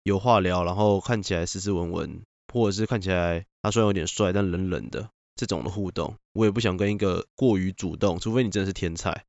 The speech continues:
但我想如果你是天菜，你应该不会听到这里了，你应该可能早就已经玩开了吧。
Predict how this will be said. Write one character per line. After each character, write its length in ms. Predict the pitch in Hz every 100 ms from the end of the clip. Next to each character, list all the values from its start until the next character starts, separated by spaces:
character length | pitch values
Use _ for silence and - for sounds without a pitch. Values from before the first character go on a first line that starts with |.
| _
但 100 | -
我 80 | 139
想 140 | 120 104
如 80 |
果 120 | 107 104
你 60 |
是 60 | 104
天 220 | 117 101
菜， 220 | 110 107
你 120 | 85 85
应 140 | 95
该 140 | 101
不 140 | 95 87
会 80 | 87
听 160 | 90
到 80 | 82
这 160 | 87 85
里 100 | -
了， 160 | - - _
你 100 | -
应 100 | 95
该 180 | 95 101
可 140 | 104 90
能 360 | 82 80 82 - _
早 120 | - 87
就 100 | 101
已 40 |
经 400 | 87 95 95 98 - _ -
玩 200 | 80 85
开 240 | - 90
了 100 | 87
吧。 160 | 82 -